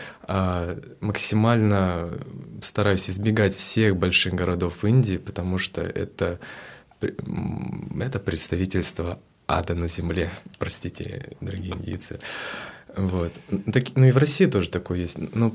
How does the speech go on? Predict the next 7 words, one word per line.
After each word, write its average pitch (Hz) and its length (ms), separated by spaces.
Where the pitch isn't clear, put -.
ну 117 100
просто, 98 800
э, 95 540
в - 200
Индии 107 880
советую... 98 800
э, 90 420